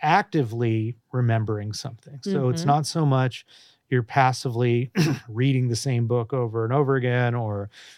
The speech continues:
Speaker 1: uh, passively just looking at, you know, a Spanish English dictionary and trying to memorize all the words. Uh, but if you're actively recalling the memory, you put some effort into remembering. That effort, what it seems to do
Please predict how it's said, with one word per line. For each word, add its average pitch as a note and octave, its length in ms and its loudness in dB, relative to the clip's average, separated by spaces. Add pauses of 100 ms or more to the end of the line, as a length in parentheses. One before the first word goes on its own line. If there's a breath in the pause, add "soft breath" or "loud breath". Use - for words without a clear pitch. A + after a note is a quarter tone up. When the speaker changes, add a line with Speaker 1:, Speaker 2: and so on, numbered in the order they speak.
(140 loud breath)
Speaker 1:
uh, A#2 300 2
passively A#2+ 640 0
just A2+ 320 -6
looking B2 440 -2
at, A2+ 200 0 (240)
you C3 120 -4
know, G#2+ 360 -2
a B2 60 -10
Spanish A2+ 440 -4
English A2+ 320 -4
dictionary A#2 500 -4
and G#2+ 80 -4
trying A#2 200 -8
to A2 60 -6
memorize A2+ 440 -6
all A#2+ 140 -10
the C3 80 -10
words. C3 340 2 (460 loud breath)
Uh, B2 240 4
but C3 180 2
if C3 140 2
you're C#3+ 180 2
actively B2+ 800 2
recalling C3+ 640 0
the A2+ 60 -2
memory, G#2 280 -8
you A#2+ 60 -16
put - 200 -6
some C3+ 300 -2
effort B2+ 540 -2
into A#2+ 320 -6
remembering. A#2 640 -8 (580 soft breath)
That D3+ 480 4
effort, C#3+ 640 2
what C3+ 200 2
it B2+ 140 0
seems C3+ 400 -2
to A#2+ 100 -6
do C3 460 0